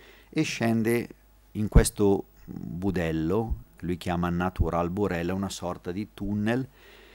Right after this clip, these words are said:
in fondo al quale, eh, intravedono la luce da un pertugio tondo e si ritrovano alla spiaggia del Purgatorio,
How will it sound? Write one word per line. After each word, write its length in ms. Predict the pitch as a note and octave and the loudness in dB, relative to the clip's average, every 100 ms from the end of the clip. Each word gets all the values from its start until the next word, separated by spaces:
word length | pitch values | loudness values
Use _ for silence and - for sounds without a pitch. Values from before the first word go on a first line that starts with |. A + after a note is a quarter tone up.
| - - - | -20 -20 -10
in 180 | - A#2+ | 0 4
fondo 280 | B2 D3 D3 | 8 10 10
al 100 | D#3 | 10
quale, 480 | - G2 G2 G2+ - | 10 8 8 6 4
eh, 680 | G#2 G2 F2 E2 D#2+ D#2+ D#2 | 2 2 4 2 2 -2 -4
intravedono 640 | F2+ G2 F#2 G2+ F#2+ F#2 | -4 -2 2 2 2 2
la 120 | B2 | 2
luce 600 | C3+ A2+ G#2+ - B2 B2 - - - - | 2 2 0 -2 -4 -4 -8 -20 -20 -20
da 180 | E2+ F#2 | 0 2
un 200 | G2 F#2 | 2 2
pertugio 880 | - G2+ - - A3+ - G2+ F#2 - | 6 6 4 -6 -2 0 2 0 0
tondo 720 | F#2+ F#2+ F2+ F#2 F#2+ A#2 - - - - | 2 4 4 4 4 4 0 -16 -20 -2
e 120 | C3+ | 0
si 160 | B2+ E3+ | 2 2
ritrovano 800 | F#3 - - F2+ F2 F2+ F#2+ - - - - - | 2 2 4 4 4 2 2 -2 -16 -20 -20 -6
alla 180 | G#2+ A#2+ | 0 0
spiaggia 540 | - - D#2 D#2 D#2+ | 0 -2 0 0 -2
del 200 | E2+ E2+ | -2 -2
Purgatorio, 960 | - F2+ D#2+ E2+ - D2+ C#2+ D2+ D2+ D#2+ | -2 -6 -4 -4 -4 -4 -4 -4 -6 -6